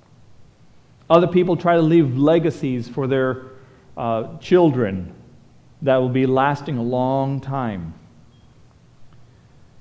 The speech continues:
Solomon explored all these options as well in chapter two, and we're not gonna read the whole chapter.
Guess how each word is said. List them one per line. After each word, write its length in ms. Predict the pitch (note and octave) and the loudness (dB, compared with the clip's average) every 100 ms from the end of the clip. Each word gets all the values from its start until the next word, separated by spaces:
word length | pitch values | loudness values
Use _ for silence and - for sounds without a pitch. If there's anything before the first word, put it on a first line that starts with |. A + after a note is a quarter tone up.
| - - _ _ _ - - - | -20 -20 _ _ _ -20 -20 -20
Solomon 460 | - G3+ B3 A#3+ G#3+ | -2 4 6 6 4
explored 520 | F3 - F#3+ G#3+ G#3 | 0 -2 2 4 4
all 220 | F3 D#3 | 4 2
these 200 | D3+ D3+ | 2 0
options 440 | C#3+ C#3 C3+ E3 C#3 | 0 0 -2 -6 -4
as 180 | C#3+ A2+ | -4 0
well 280 | F3+ D3+ | 2 2
in 180 | A2 A2 | 2 -2
chapter 420 | G#2 C#3+ C#3 - | -2 -2 -2 -4
two, 360 | C3+ - F#3+ A#2+ | -8 -4 -2 0
and 100 | G#2+ | -2
we're 80 | A#2+ | -2
not 160 | B2 | -2
gonna 200 | A#2+ B2+ | -4 -4
read 280 | A2+ C3+ C3+ | -2 -2 0
the 120 | B2 | -2
whole 200 | A#2 B2 | -2 -2
chapter. 600 | B2 C#3+ C3 C3 A#2+ F2 | -4 -4 -4 -4 -8 -10